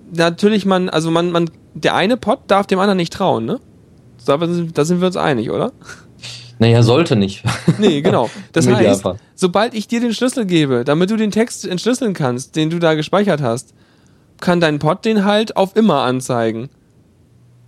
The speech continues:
Speaker 1: Also, der braucht sich einfach nur entgegen dem eigentlichen Protokoll den Schlüssel ewig lange merken.
Speaker 2: Richtig, derzeit,
Speaker 1: Ja.
Speaker 2: derzeit, ja.
Speaker 1: Na, von da,
Speaker 2: So.
Speaker 1: also, ich meine auch dann. Es geht technisch einfach nicht anders.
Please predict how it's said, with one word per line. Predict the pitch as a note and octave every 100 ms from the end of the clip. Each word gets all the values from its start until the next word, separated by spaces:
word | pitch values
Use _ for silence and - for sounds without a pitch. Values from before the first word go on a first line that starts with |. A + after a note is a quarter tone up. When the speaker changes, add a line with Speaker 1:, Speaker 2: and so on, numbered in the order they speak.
| -
Speaker 1:
Also, | D3 D3 D3 D3 - -
der | D3+
braucht | E3 F#3+
sich | G3 E3+
einfach | F3+ G#3+
nur | G3+ G#3 A3 B3 _ _ _
entgegen | - E3+ F3+ G3+ A#3 A#3 G#3+
dem | F#3+
eigentlichen | - F3 G#3 G#3 G#3 G3
Protokoll | - F#3+ F3 - E3 F3+ G#3
den | F#3+
Schlüssel | - G#3+ G#3+ E3 E3
ewig | F#3 F#3
lange | F3 E3+ E3+
merken. | E3+ F3 F3 A#2+ - _ _ _ _ _ _ _ _ _ _ _ -
Speaker 2:
Richtig, | C3+ - -
derzeit, | A2+ B2 C3 A#2+
Speaker 1:
Ja. | C3+
Speaker 2:
derzeit, | G2 F#2+ - - -
ja. | E2+ D#2 -
Speaker 1:
Na, | C#3+ C#3+
von | C#3 D#3+
da, | D#3
Speaker 2:
So. | C3
Speaker 1:
also, | D#3 D3+ -
ich | E3+
meine | D#3 B2
auch |
dann. | - D3+ A#2 -
Es | - C#3
geht | E3 -
technisch | G3+ D#3 D#3
einfach | B2 B2
nicht | A#2+ A#2+
anders. | A#2 A2+ A2+